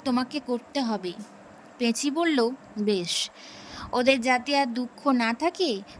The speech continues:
তার ব্যবস্থা আমি নিশ্চয়ই করব। এবার যখন ছেলেটি খেলতে আসবে, তখন তোরা তাকে বলবি ভোরে এখানে আসতে, তাহলেই হবে।" পরের দিন ছেলেটি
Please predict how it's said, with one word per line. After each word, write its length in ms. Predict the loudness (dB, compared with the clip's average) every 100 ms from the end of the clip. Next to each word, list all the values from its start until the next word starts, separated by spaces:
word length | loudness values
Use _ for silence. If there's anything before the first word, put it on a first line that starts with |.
| 0
তার 220 | 2 4
ব্যবস্থা 540 | 2 2 0 -2 0 2
আমি 200 | 4 4
নিশ্চয়ই 580 | 4 2 0 0 0 0
করব। 320 | -2 -2 -4 -8 -12 -18 -16 -16 -16 -16 -6
এবার 260 | 2 4
যখন 300 | 4 0 0
ছেলেটি 440 | 0 2 2 0 -2
খেলতে 460 | 0 -2 0 4
আসবে, 360 | 4 2 0 0 0 -8 -20 -18 -16 -16 -2
তখন 360 | 0 4 2 4
তোরা 220 | 2 4
তাকে 300 | 2 0 0
বলবি 500 | 2 2 4 4 2 -6 -14 -12
ভোরে 420 | -6 0 2 2
এখানে 360 | 0 -2 0 0
আসতে, 420 | -2 -4 -6 -8 -10 -20 -6
তাহলেই 540 | -2 0 0 2 2
হবে।" 280 | 0 -2 -8 -16 -20 -18 -16 -16 -16 -20 -4
পরের 280 | 2 2 2
দিন 160 | 0 -2
ছেলেটি 640 | 0 0 0 -2 -2 -2